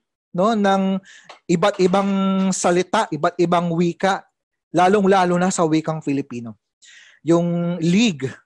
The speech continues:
so legwa, ginawa kong legwa. Yung acres na, ah, wal-, parang wala tayong acres dito sa, ano, eh, sa,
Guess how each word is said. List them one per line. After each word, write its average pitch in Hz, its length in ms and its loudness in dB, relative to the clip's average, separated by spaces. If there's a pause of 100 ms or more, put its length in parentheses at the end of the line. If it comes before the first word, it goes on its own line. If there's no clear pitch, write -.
(460)
so 156 160 -2
legwa, 196 540 2
ginawa 139 260 -4
kong 143 160 -8
legwa. 151 300 0 (260)
Yung 220 220 0
acres 220 560 0
na, 202 160 -2
ah, 202 160 -2
wal-, 220 260 2
parang 320 220 -2
wala 247 160 2
tayong 240 320 -4
acres 202 400 0
dito 185 240 -6
sa, 170 180 0
ano, 165 140 -4
eh, 127 160 -8
sa, 131 400 -6